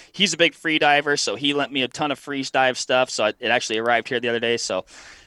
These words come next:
yeah, I'm hoping to hunt bears, dive for sea cucumbers.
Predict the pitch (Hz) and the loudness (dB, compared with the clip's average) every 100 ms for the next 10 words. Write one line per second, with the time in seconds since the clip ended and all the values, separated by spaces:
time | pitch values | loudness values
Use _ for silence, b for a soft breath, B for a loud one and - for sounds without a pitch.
0 | - 139 156 151 117 - 175 - 160 160 | 2 2 2 0 -2 0 0 2 2 4
1 | 156 147 - 135 147 160 - 127 165 151 | 2 0 -2 2 4 2 -2 -8 -8 -8
2 | 156 139 147 143 143 139 - | -12 -6 -4 -4 -4 -6 -8